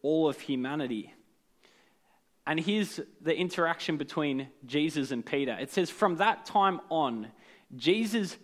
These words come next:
began to explain to his disciples that he must go to Jerusalem and suffer many things at the hands of the elders, the chief priests, and the teachers of the law,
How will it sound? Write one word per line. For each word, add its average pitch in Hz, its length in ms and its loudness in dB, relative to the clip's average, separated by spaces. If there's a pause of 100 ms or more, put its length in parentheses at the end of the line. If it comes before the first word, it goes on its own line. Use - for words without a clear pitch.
(120)
began 165 540 0
to 202 120 -4
explain 175 640 0
to 185 100 -6
his 151 140 2
disciples 143 640 0
that 139 140 0
he 143 80 0
must 160 340 -2
go 185 160 4
to 160 80 0
Jerusalem 135 800 0 (300)
and 135 120 -4
suffer 180 400 2
many 160 360 0
things 139 500 -4
at - 160 -8
the 123 60 -8
hands 156 320 -4
of 180 100 -4
the 147 180 0
elders, 117 480 -4 (260)
the 123 100 -4
chief 180 360 -2
priests, - 480 -2 (240)
and 131 140 0
the 127 60 0
teachers 143 480 -4
of 120 140 -10
the 120 60 -4
law, 117 360 -2